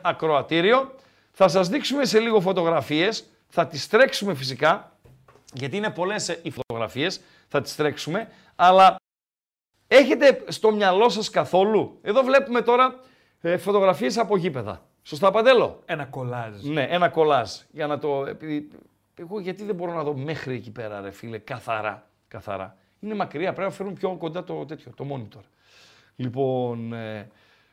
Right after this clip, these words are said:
Speaker 1: ε, έχουμε, πρέπει να έχουμε Dortmund, έχουμε United, έχουμε Ρώμη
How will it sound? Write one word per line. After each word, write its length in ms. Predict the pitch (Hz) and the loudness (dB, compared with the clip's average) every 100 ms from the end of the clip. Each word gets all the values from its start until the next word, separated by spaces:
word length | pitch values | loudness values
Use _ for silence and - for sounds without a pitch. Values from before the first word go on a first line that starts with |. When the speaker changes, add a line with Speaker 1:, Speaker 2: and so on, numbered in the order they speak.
| _ | _
Speaker 1:
ε, 360 | 113 127 131 131 - - | -6 -4 -2 -4 -6 2
έχουμε, 500 | 202 - 127 101 - _ - _ _ _ _ _ _ | 2 2 -4 -4 -6 _ -20 _ _ _ _ _ _
πρέπει 280 | 135 135 120 | -12 -8 -6
να 160 | 139 | -2
έχουμε 540 | 180 - 175 196 190 190 120 107 | -2 -4 -8 -6 -6 -8 -10 2
Dortmund, 500 | 180 139 117 107 95 _ | 2 2 -6 -12 -14 _
έχουμε 500 | - 147 - 165 180 139 | -6 -6 -6 -8 -6 -6
United, 640 | 165 175 196 156 101 98 90 _ _ _ - _ _ | -6 -4 -2 -2 -6 -14 -18 _ _ _ -20 _ _
έχουμε 680 | 120 156 - 175 185 185 - | 0 0 0 -4 -4 -4 -6
Ρώμη 840 | 143 143 170 185 185 202 220 220 | -4 2 4 2 0 -4 -6 -12